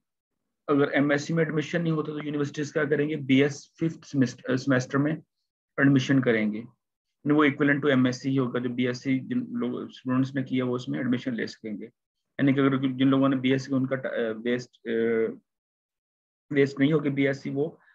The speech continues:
बीएस fifth semester में university में enroll हो जाएंगे, वो equivalent to एमएससी होगी अगर उनको बीएस की degree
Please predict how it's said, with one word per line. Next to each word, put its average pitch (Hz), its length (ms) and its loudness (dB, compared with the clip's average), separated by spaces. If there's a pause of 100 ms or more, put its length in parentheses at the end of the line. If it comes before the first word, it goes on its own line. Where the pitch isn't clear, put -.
(180)
बीएस 127 560 0
fifth 156 140 0
semester 135 360 0
में 135 260 2
university 127 400 0
में 135 140 0
enroll 123 480 0
हो 110 120 -4
जाएंगे, 110 300 -8
वो 131 120 4
equivalent 127 400 2
to 127 140 -8
एमएससी 117 400 0
होगी 123 180 2
अगर 120 180 2
उनको 120 200 0
बीएस 117 300 -2
की - 200 -12
degree 117 160 -6